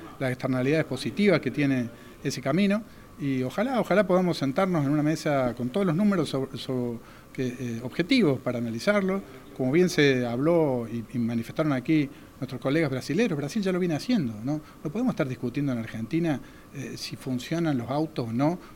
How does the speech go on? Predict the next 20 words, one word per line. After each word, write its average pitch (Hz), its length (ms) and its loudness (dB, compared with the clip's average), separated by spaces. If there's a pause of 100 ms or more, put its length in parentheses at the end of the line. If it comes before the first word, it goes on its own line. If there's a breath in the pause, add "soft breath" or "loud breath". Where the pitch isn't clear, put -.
con 123 240 -4
E 147 120 2
doce, 156 480 -2
E 139 60 0
quince, 170 400 -4
diecisiete. 151 460 -4
Brasil 127 320 -4
nos 160 100 0
acaba 180 160 -2
de 151 80 0
mostrar 170 380 0 (280 loud breath)
cómo 185 280 4
lo 123 140 0
probó 180 420 4
a 139 80 6
veintisiete 131 500 -2
coma 175 220 -2
cinco 208 340 2
ya 160 160 0
hace 135 260 -4